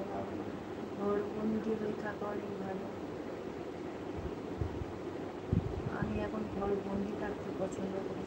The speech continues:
সত্যি কথা। হই হুল্লোড়, আনন্দ ফুর্তি আমার আর ভালো লাগে না। একা থাকতে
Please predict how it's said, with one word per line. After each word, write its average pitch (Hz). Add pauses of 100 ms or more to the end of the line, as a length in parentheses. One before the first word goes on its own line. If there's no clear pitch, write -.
সত্যি 202
কথা। 196 (880)
হই 214
হুল্লোড়, 214
আনন্দ 202 (140)
ফুর্তি -
আমার 196
আর 202 (120)
ভালো 196
লাগে 190
না। 190 (1200)
একা 208 (140)
থাকতে 196